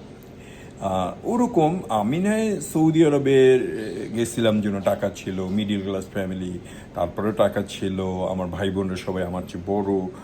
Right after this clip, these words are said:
সবার কাছে পয়সা আছে। আহ,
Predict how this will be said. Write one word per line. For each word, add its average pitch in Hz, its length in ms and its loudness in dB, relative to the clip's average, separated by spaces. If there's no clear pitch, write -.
সবার 90 160 -8
কাছে 95 280 -8
পয়সা 110 360 0
আছে। 98 520 -4
আহ, 90 760 -8